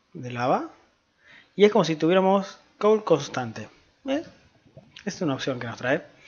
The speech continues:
Cualquier aparato que necesitemos, eh, as-, darle como un tipo de combustible para que funcione este,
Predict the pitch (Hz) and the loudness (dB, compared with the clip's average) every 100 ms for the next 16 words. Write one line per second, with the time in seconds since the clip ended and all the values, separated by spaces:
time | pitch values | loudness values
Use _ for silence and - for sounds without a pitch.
0 | - _ _ _ _ - - 135 196 190 | -20 _ _ _ _ -8 -2 0 4 6
1 | 170 170 147 131 127 139 151 160 160 - | 6 6 4 0 -2 0 2 2 0 -4
2 | 139 135 - 143 - - 147 - - 160 | -2 -2 -4 -8 -12 -6 -6 -6 -12 -4
3 | 139 151 147 139 139 - - 160 147 143 | 0 2 2 0 -4 -14 -6 0 0 0
4 | 156 143 139 131 160 147 - 165 127 135 | 4 4 4 0 2 4 2 -4 -6 -4
5 | 180 185 190 175 190 190 | 0 0 0 -2 -2 -2